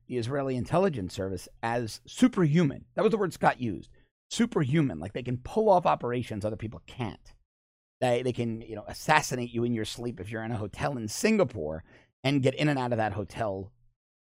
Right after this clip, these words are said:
without a trace they were ever there. And so I said, "Well, is that, uh, you know, sort of Mossad, C I A folklore because they work closely together?" So I asked these friends of mine over in Israel, who are meeting with some people in the Mossad and the I D F and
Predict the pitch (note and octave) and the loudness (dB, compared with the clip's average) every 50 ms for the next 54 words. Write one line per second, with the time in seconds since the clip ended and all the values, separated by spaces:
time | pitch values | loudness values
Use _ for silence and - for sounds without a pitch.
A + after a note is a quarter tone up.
0 | _ _ _ - D3 D3+ B2+ A2+ G#2 G2 - - C3 A#2+ G2+ - - A2 A2 G#2+ | _ _ _ -2 0 2 2 2 0 0 -2 -2 -2 -2 -2 -2 -2 -2 -2 0
1 | G2+ G2 G2+ A#2 D#3+ G#3 G#3+ - C#2+ F2 G2+ - - G3+ G3+ - - - - - | -2 -2 -2 2 2 2 2 2 0 -4 -6 -4 -2 -2 -2 -2 -4 -14 -20 -20
2 | - _ _ _ - - - A#3+ A3 G3 G#3+ G3 F#3+ E3 C#3 D#3+ A3 B3 C4+ C4+ | -20 _ _ _ -4 6 8 8 8 8 8 6 6 6 8 8 10 10 10 8
3 | - - _ _ - - E3 D#3+ D#3+ E3 D#3+ D#3+ D#3 D#3 D#3+ D#3 D#3+ D#3 - - | 6 2 _ _ 4 8 8 8 10 8 8 6 4 4 2 0 -2 -2 2 2
4 | E3+ D#3 D3 C#3+ B2 - - - D3 C#3+ D3 D3 C#3+ C#3+ C3 B2+ - - - - | 2 2 4 0 0 -2 2 2 2 4 4 2 2 2 0 -2 -6 -4 0 2
5 | D3 C#3 B2+ B2+ A#2+ A#2+ A#2 G#2+ - - B2+ C3 C3 B2+ A#2 B2 B2+ C3 B2+ B2+ | 4 4 4 4 2 0 -2 -2 -2 0 0 0 0 -2 -2 -2 0 0 0 0
6 | B2 B2 A2+ - A2+ G#2 G#2+ G#2 A2 G#2 - - E3 D#3+ E3 D#3+ F#3+ D#3 D3+ C#3+ | 0 -2 -4 -4 -6 -6 -6 -4 -6 -6 -6 0 2 2 4 4 2 -2 0 0
7 | D3 C#3 C#3 C3+ B2+ - - - - - _ _ _ _ - G3+ G3 F#3+ F#3+ F#3+ | 0 2 2 0 -2 -4 -14 -20 -20 -20 _ _ _ _ 6 8 10 10 10 8
8 | - - G3 - - - C3 B2 A2+ A#2 A#2 G#2+ G2+ A2+ C#3 C3+ A#2 G#2+ C3 C3 | 6 4 -2 -2 0 0 0 0 0 -2 -4 -4 -4 -4 -2 -2 -2 -2 -2 -4
9 | A#2 G2 F2+ F2+ F2 F2 B2 C#3+ - - - - F3 D#3 C3 D3 D#3+ F#3+ A3 G#3+ | -4 -4 -4 -6 -6 -4 -6 -6 -8 -10 -10 -6 -4 0 4 4 6 6 6 6
10 | E3 B2 G#2+ - - G2+ F#2+ G#2+ G2 F2+ G2 G2 G2 G2+ A2 A#2 G2 - G2 F#2 | 4 2 -2 -4 -4 -4 -2 -2 -4 -4 -4 -4 -4 -4 -6 -8 -6 -6 -6 -6
11 | F#2 G2 A#2+ B2+ B2+ A2 F#2+ F2+ G#2+ A#2 A2 F#2 D#2+ D#2 E2+ A#2+ C#3+ - - D#2 | -4 -4 -4 -4 -4 -4 -4 -4 -4 -4 -4 -4 -6 -4 -4 -6 -6 -8 -8 -8
12 | D2+ D#2 | -8 -8